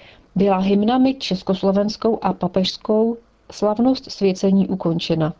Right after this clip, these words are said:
Prostřednictvím pražské nunciatury byl odeslán svatému otci Piu jedenáctému slavnostní telegram, který rovněž obdržel prezident republiky Tomáš Garrigue Masaryk a spolu s ním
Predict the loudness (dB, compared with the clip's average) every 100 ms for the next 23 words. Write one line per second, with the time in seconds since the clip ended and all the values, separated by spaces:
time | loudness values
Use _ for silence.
0 | _ _ _ _ _ _ _ _ _ _
1 | -2 -2 0 0 0 -2 -2 0 0 -2
2 | -2 0 2 0 2 0 0 0 0 0
3 | 0 0 -2 -2 -2 -2 0 -2 -2 -2
4 | 0 2 0 -2 -8 -4 -4 -2 0 2
5 | 0 -4 _ 0 0 2 0 -2 -2 0
6 | 2 0 0 0 0 0 0 -2 0 2
7 | 2 2 2 0 -4 -8 -20 _ -20 -2
8 | 0 2 2 2 0 0 -2 -2 -2 0
9 | 0 2 0 0 0 0 0 0 -2 -2
10 | 0 0 0 0 -2 0 2 2 0 0
11 | 0 -2 -4 -2 0 0 0 -6 -20 _
12 | -8 -8 -4 -2 0 0 0 2 2 2